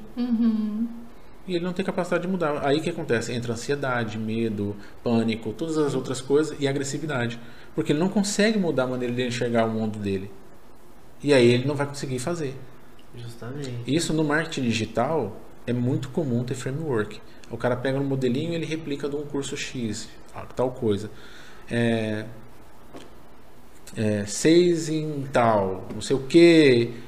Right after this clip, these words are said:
Speaker 2: é avassaladora, deixe seu isso, seu aquilo. Cria-se termos, assim,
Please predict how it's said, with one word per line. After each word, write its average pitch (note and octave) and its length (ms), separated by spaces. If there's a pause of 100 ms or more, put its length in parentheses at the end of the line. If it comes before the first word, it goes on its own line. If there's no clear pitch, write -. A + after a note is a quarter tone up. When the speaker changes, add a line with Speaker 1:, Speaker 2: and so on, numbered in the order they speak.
(180)
Speaker 2:
é B2 100
avassaladora, A#2+ 1200 (100)
deixe D#3+ 300
seu C3 500 (380)
isso, C3+ 340
seu C3 160
aquilo. C3 300
Cria-se E3+ 420
termos, B2+ 440
assim, A#2 360